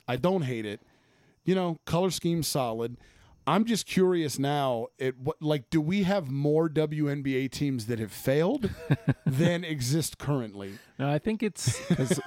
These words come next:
Speaker 1: <laughs>
Speaker 2: we've only got one more that's done after this.
Speaker 1: Okay.
Speaker 2: And here's the thing. The Comets were the first dynasty.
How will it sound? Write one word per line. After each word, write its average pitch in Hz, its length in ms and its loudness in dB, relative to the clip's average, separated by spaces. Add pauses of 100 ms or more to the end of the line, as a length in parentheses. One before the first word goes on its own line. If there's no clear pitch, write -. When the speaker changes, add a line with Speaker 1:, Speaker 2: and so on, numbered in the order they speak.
Speaker 1:
<laughs> - 200 -2
Speaker 2:
we've 143 160 2
only 202 180 4
got 185 160 4
one 175 140 4
more 160 360 2
that's 127 480 -4
done 117 320 -2
after 104 240 -8
this. 101 280 -8 (240)
Speaker 1:
Okay. 135 380 -2 (200)
Speaker 2:
And 180 200 4
here's 156 420 0
the 214 100 4
thing. 240 300 0
The - 80 0
Comets - 600 -2 (420)
were 160 100 6
the 147 120 2
first 156 300 0
dynasty. 135 600 0